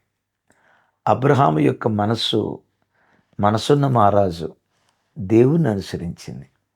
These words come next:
లోతు కన్నులెత్తి చూశాడు. సొదొమ ప్రాంతం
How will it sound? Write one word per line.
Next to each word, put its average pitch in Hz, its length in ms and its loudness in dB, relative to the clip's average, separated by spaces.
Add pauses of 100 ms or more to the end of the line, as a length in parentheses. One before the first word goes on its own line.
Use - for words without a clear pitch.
(920)
లోతు 190 320 6
కన్నులెత్తి 165 640 2 (100)
చూశాడు. 95 500 -2 (440)
సొదొమ 143 500 0
ప్రాంతం 107 640 0